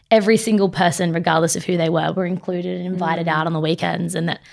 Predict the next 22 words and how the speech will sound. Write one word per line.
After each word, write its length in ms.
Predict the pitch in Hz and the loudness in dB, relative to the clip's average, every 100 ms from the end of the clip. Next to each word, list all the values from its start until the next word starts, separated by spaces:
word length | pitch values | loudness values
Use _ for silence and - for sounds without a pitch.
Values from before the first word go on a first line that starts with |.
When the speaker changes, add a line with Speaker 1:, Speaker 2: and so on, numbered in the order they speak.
| - | -12
Speaker 1:
they 80 | - | 2
always 200 | 220 214 | 4 4
sat 200 | 214 196 | 4 0
with 80 | 185 | 0
us 140 | 190 - | -2 -2
at 80 | |
recess 340 | - 175 185 - | -2 0 0 0
and 120 | 190 | 0
lunch 260 | 160 185 202 | 0 -2 -4
and 100 | 180 | -2
stuff. 380 | - - - - | 0 0 -2 -4
But 280 | 190 - - _ _ _ _ - | -2 -2 -6 _ _ _ _ 2
yeah, 160 | 202 | 2
it's 140 | - - | 2 0
funny, 200 | 190 190 | 0 2
that 200 | 190 - | 0 0
kind 140 | 196 | -2
of 60 | 185 | -2
stereotype 680 | - 185 175 175 175 170 - | 0 2 4 2 0 -4 0
of 180 | 185 175 | -2 2
that 240 | 202 196 208 | 0 0 0
group, 220 | 262 | -2